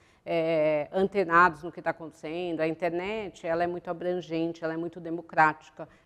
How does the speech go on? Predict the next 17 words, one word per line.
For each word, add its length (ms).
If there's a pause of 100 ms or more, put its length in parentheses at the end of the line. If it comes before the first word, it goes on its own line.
Ela 140
permite 400
que 80
você 260
pesquise, 440
"Ah, 160
eu 80
tô 200
vendo, 320
eu 40
vou 140
tratar 360
desse 280
jeito, 320
deixa 280
eu 60
ver 260